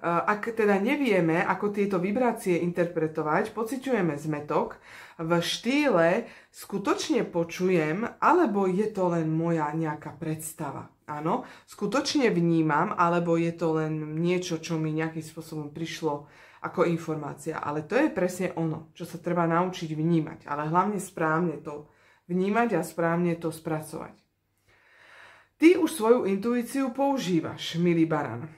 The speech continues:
A predstav si, alebo spomen si na všetky tie okamihy, keď si cítil, alebo keď si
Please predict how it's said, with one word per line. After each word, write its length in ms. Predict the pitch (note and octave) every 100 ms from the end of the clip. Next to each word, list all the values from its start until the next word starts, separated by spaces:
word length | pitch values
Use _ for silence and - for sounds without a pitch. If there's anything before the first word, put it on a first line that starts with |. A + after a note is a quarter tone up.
| _ - F3+
A 560 | E3 D#3+ D3+ D3+ D3
predstav 480 | F3 D4+ F#4+ - G3
si, 320 | E3+ - F#3
alebo 400 | A3+ E3 E3 D#3
spomen 560 | D#3+ - A#3 F4 A#3+ E3
si 400 | - E3 G3 B3 - - -
na 80 | F#3
všetky 400 | F3+ D#4 - C#4+
tie 140 | G#3+ G3
okamihy, 880 | F#3+ G3 F#3+ F#3 F3 F3 F#3 A#3+ - - -
keď 160 | C4+
si 140 | D#4+ C4+
cítil, 560 | - G3+ G3+ G3+ G3+ G3+
alebo 240 | F3+ F3
keď 180 | F3 G#3+
si 160 | -